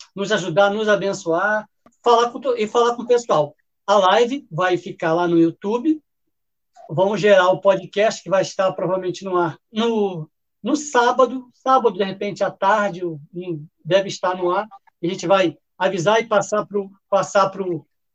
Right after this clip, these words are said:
o pastor Fernando, pra ele também distribuir com a galera aí,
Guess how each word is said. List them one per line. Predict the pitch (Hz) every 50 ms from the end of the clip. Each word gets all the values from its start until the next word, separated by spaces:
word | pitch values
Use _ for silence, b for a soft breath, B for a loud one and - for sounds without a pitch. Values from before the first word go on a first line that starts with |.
| _ -
o | 175 165
pastor | - 180 165 - - 180 160 - _ _ _
Fernando, | - 196 175 156 170 180 202 226 226 202 -
pra | - 196 190
ele | 190 190 185 170 - - _ _ _ _
também | - 180 170 180 180
distribuir | 165 170 - - - 185 165 190 196 196 196
com | - 190
a | 185
galera | 165 175 175 175 175 175 170
aí, | 175 175 175 180 180